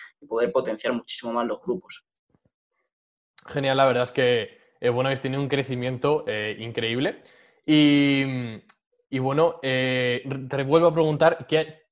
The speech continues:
Speaker 2: qué te has llevado tú, qué aprendizaje te llevas de esas doscientas veinte personas que tuviste en la primera, eh, en el primer lanzamiento?
Speaker 1: Vale, eh, de aprendizaje me llevo que para, eh,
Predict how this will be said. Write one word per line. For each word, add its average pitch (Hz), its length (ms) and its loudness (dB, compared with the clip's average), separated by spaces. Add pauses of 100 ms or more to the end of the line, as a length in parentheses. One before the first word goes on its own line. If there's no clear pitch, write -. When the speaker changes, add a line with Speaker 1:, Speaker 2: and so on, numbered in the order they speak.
Speaker 2:
qué 165 120 4
te 180 120 4
has 175 100 4
llevado 170 380 6
tú, 170 100 0
qué 165 100 2
aprendizaje 160 460 2
te 151 140 0
llevas 160 300 4
de 139 80 -2
esas 123 160 -4
doscientas 135 460 -4
veinte 135 220 -6
personas 139 380 -6
que 131 80 -12
tuviste 120 340 -10
en 123 60 -8
la 110 120 -4
primera, 104 540 -4 (380)
eh, 95 500 -8
en 104 300 -10
el 104 100 -10
primer 110 380 -8
lanzamiento? 104 580 -10 (840)
Speaker 1:
Vale, 117 220 -4 (200)
eh, 123 280 2
de 117 60 2
aprendizaje 123 400 -2
me 160 100 4
llevo 156 200 4
que 143 120 0
para, 120 360 2 (220)
eh, 117 440 0